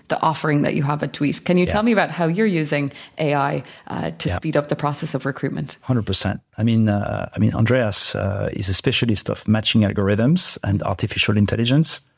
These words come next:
Speaker 2: So we always knew, you know, that, uh, we would integrate these tools into our solution. Also, our goal, uh, today is to disrupt, uh, the way people work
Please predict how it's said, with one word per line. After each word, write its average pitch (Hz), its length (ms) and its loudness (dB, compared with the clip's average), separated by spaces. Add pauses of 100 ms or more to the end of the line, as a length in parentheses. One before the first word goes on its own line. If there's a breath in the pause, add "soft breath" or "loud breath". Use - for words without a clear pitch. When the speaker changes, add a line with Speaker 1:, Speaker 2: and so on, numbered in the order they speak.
(240)
Speaker 2:
So - 180 0
we 104 160 2
always 117 380 2
knew, 110 360 4 (140)
you 98 160 2
know, 98 220 4
that, 98 340 0
uh, 98 180 4
we 98 120 2
would 104 180 2
integrate 107 540 2 (400)
these 98 180 -2
tools 110 340 0
into 107 240 0
our 98 100 0
solution. 127 580 0 (440)
Also, 123 300 0
our 110 140 2
goal, 120 440 0
uh, 98 160 0
today 113 300 0
is 110 120 0
to 101 180 0
disrupt, - 760 -4
uh, 101 280 0
the 104 120 0
way 104 140 2
people - 280 -4
work - 360 -6